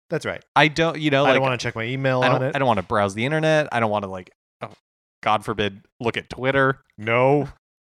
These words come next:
Speaker 1: I'm not Snapchatting with it.
Speaker 2: <laughs> Yeah,
Speaker 1: It doesn't
Speaker 2: I,
Speaker 1: even have a camera, first of all.
Speaker 2: I, I just,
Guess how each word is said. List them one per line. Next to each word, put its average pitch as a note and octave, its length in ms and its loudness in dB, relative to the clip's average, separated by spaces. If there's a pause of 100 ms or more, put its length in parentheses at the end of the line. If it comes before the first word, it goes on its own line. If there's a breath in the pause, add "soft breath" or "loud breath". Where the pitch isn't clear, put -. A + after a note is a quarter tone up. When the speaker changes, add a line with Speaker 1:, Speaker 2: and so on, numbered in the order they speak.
(100)
Speaker 1:
I'm A#2+ 120 -4
not A2 160 -4
Snapchatting C#3+ 680 0
with C#3 140 2
it. C#3+ 200 -2
Speaker 2:
<laughs> - 20 -16
Yeah, G3+ 300 4
Speaker 1:
It - 20 -6
doesn't E3+ 240 4
Speaker 2:
I, G3+ 60 2
Speaker 1:
even F3+ 100 2
have D#3 120 0
a C#3 40 -4
camera, E3 420 0
first F3 240 -2
of E3+ 60 0
all. D#3 220 4
Speaker 2:
I, F3 160 -2
I F3+ 180 2
just, C#3 880 0